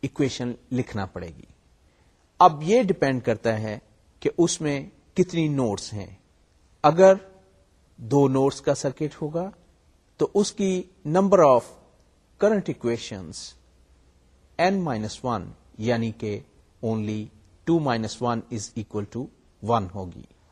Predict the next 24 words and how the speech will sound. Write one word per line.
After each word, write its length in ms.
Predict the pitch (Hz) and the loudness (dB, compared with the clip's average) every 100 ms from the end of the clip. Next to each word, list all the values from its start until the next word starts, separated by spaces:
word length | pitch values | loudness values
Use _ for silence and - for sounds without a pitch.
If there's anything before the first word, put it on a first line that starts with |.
| _ | _
اگر 280 | 156 190 233 226 | 6 8 6 4
کسی 220 | 190 - | -4 -4
سرکٹ 520 | 151 143 - 123 101 107 | -4 -4 -2 -4 -6 -10
میں 220 | 107 107 - _ _ _ _ _ _ - | -10 -12 -18 _ _ _ _ _ _ -2
چار 500 | 170 175 190 196 190 - - - _ _ _ _ - | 8 12 12 12 10 0 -20 -20 _ _ _ _ -6
نوڈز 480 | 135 143 127 - - | 2 4 4 0 -4
ہوں 180 | 120 110 | -4 -4
گی 220 | 95 82 98 _ _ _ _ _ _ _ - | -6 -14 -18 _ _ _ _ _ _ _ 2
تو 420 | 135 131 135 - - _ _ _ _ - | 4 4 2 -4 -20 _ _ _ _ -4
اس 160 | 160 | -4
کی 140 | - 147 | -4 -2
number 320 | 139 190 214 | -2 2 2
of 200 | 185 156 | 2 0
equations 560 | - 147 135 117 101 110 - | -4 -4 -4 -6 -10 -10 -14
جو 240 | 113 123 117 | -4 -4 -2
ہمیں 220 | 113 110 | -4 -6
ڈیولپ 480 | 104 127 190 208 - | -2 2 2 2 -2
کرنا 220 | 131 110 | -4 -4
ہوں 260 | 101 98 92 | -8 -10 -10
گی 160 | 92 - _ _ _ 110 | -12 -16 _ _ _ 0
وہ 300 | 123 123 120 - _ _ - | 4 4 2 -8 _ _ -2
چار 420 | 147 151 160 170 - - 143 | 4 8 8 4 -2 -12 -6
نفی 400 | 131 - 123 - _ | -6 -4 -6 -8 _
ایک 460 | 135 117 98 85 | -2 0 -2 -8